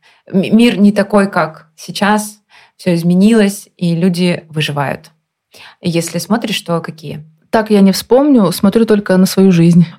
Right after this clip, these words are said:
Speaker 2: Очень, э, а-, апокалиптично местами. Да.
Speaker 1: Вот. И я, знаешь, о чём думаю каждый раз, когда смотрю такие фильмы? У меня такое ощущение, что выживут только технари.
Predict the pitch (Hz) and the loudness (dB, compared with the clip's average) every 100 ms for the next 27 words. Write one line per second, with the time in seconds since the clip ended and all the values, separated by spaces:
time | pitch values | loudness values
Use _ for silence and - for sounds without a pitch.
0 | _ - 214 220 - 247 240 214 202 196 | _ 0 0 0 0 4 4 4 2 2
1 | 190 185 180 214 - 196 - 190 196 - | 2 0 -4 -6 -4 -4 -2 -2 -2 0
2 | 190 190 - 175 - 160 165 - 170 165 | -2 -2 -6 -14 -2 0 0 -2 -2 0
3 | 175 175 180 190 185 156 - - 190 208 | -2 -2 -4 0 -2 -2 -16 -4 0 2
4 | 214 233 294 233 - 214 214 196 185 185 | 2 0 -2 -4 0 2 4 2 0 -4
5 | 170 185 180 170 175 - 180 175 180 - | -4 -6 -6 -10 -10 -6 -8 -6 -10 -10
6 | 170 220 330 269 190 - - - 190 214 | -10 -6 -4 -4 -4 -10 -20 -6 -2 0
7 | 202 202 269 330 233 190 208 247 185 202 | 0 -2 -4 -4 -4 -4 -2 -2 -4 -6
8 | 202 - - 170 165 143 | -6 -12 -8 -4 -4 -6